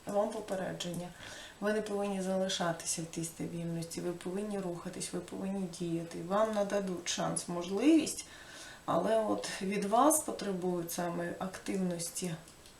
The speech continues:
відносно вашої реалізації. Ви на даний момент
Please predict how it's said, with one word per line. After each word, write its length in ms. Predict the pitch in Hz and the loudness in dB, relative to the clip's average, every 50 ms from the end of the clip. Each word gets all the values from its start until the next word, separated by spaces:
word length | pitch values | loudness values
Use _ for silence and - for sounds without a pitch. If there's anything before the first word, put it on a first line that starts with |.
| - | -6
відносно 540 | 202 202 208 180 202 208 214 220 - - 208 | -2 0 0 0 2 2 0 0 -2 -2 -2
вашої 380 | 190 185 180 175 - - 175 175 | -2 -2 0 -2 -2 -2 0 0
реалізації. 800 | 180 175 175 180 180 175 - 175 165 156 - - - - 170 165 - - - - - - - - - | 0 0 0 0 -2 -2 -2 -2 -2 0 0 -2 -2 -2 -4 -8 -10 -14 -18 -20 -20 -20 -20 -14 -8
Ви 360 | 240 220 214 220 262 294 349 | -4 0 4 10 10 12 12
на 140 | 381 339 294 | 12 10 8
даний 300 | 247 247 254 254 247 240 | 8 8 6 6 6 4
момент 640 | 233 226 220 220 220 220 220 233 269 302 339 339 | 4 4 4 4 4 6 6 6 8 6 6 6